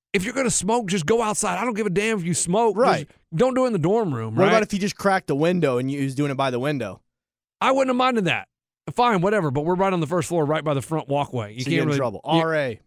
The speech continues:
Speaker 1: Yeah, R A. Oh, <laughs> speaking of R A.
Speaker 2: Coach, we're gonna hear all about freshman
Speaker 1: Oh,
Speaker 2: year.
Speaker 1: Angela, the R A.
Speaker 2: But is,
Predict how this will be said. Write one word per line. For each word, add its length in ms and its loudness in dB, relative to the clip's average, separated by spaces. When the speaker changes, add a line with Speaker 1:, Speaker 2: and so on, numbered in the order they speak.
Speaker 1:
Yeah, 120 2
R 280 2
A. 160 -4
Oh, 340 2
<laughs> 100 -16
speaking 380 -2
of 60 -2
R 160 2
A. 180 0
Speaker 2:
Coach, 380 6
we're 140 0
gonna 160 4
hear 260 6
all 300 6
about 300 4
freshman 500 2
Speaker 1:
Oh, 180 4
Speaker 2:
year. 260 4
Speaker 1:
Angela, 500 2
the 80 0
R 320 2
A. 420 4
Speaker 2:
But 140 4
is, 200 -2